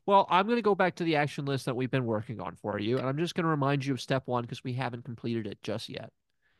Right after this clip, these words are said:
And step one was one friend, one good friend,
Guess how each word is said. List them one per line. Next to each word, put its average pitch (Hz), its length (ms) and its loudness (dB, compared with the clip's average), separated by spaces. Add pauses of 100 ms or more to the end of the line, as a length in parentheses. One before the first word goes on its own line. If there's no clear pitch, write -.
(300)
And 135 140 -8
step 175 260 0
one 160 260 4
was 120 500 2 (640)
one 190 920 2
friend, 113 600 -2 (1400)
one 190 800 4
good 151 240 2
friend, 110 560 -4